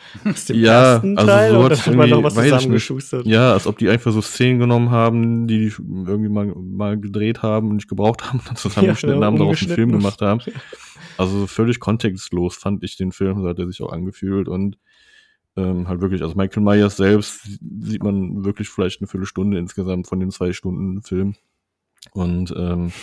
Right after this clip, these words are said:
Speaker 2: ja, also echt Katastrophe, ähm, ist halt, ähm,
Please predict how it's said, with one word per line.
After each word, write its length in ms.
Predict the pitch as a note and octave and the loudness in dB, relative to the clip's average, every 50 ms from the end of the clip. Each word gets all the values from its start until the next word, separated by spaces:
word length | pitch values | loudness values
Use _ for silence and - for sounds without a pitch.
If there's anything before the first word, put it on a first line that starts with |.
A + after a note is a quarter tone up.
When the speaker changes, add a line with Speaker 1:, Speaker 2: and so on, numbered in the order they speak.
| - - - - _ _ _ _ - - - - - - - - - - - _ _ _ _ | -20 -20 -20 -20 _ _ _ _ -20 -20 -20 -20 -20 -20 -20 -20 -20 -20 -20 _ _ _ _
Speaker 2:
ja, 280 | - F2 E2 E2+ F2+ - - - - - | -2 -2 -2 -2 -6 -10 -16 -20 -10 -6
also 580 | F#2+ F#2+ F2+ F#2+ G2 F#2+ G2 G2 G2 F#2+ - _ _ _ _ _ _ _ _ _ _ _ _ _ _ | -4 -4 0 0 2 2 2 2 0 -2 -8 _ _ _ _ _ _ _ _ _ _ _ _ _ _
echt 280 | - F#2 F2 - - - | -10 -10 -10 -12 -12 -8
Katastrophe, 880 | - F#2 - F#2 - - - F2+ F2+ F2 - F#2 F2+ F2+ F2+ E2 - - | -8 -6 -4 -6 -8 -4 -4 -2 -2 -2 -4 -6 -4 -4 -4 -4 -4 -4
ähm, 440 | F2+ F2+ F2+ F2+ F2+ F2 E2+ F2 - | -4 -4 -4 -4 -4 -6 -6 -8 -12
ist 160 | - - - | -14 -16 -10
halt, 460 | - E2+ E2+ E2+ E2+ - - - - F#2 | -6 -4 -4 -4 -6 -10 -14 -14 -10 -8
ähm, 720 | F#2 F2+ F2 F2+ F2+ F2+ F2 F2+ F2+ G2+ - - - - | -6 -4 -4 -4 -4 -6 -6 -8 -12 -12 -14 -14 -16 -16